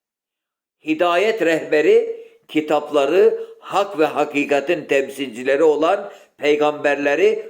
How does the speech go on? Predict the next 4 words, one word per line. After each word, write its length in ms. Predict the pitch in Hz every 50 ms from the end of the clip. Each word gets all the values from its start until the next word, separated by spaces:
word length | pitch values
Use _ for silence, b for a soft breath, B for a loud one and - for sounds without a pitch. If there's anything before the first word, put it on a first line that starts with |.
| - -
bunun 560 | 110 110 135 151 156 160 180 214 220 202 180
için 580 | 156 147 151 147 - - - 143 139 120 113 104
göndermiş. 1000 | 107 104 104 101 - - 90 90 - - _ _ _ - - - - _ _ _ _ _ _ _ _ _ _ _ _ _ _ _ _ _ _ _ _ _ _ _ _ _
Bununla 920 | _ 120 147 170 196 226 254 254 233 202 196 208 226 226 - - - -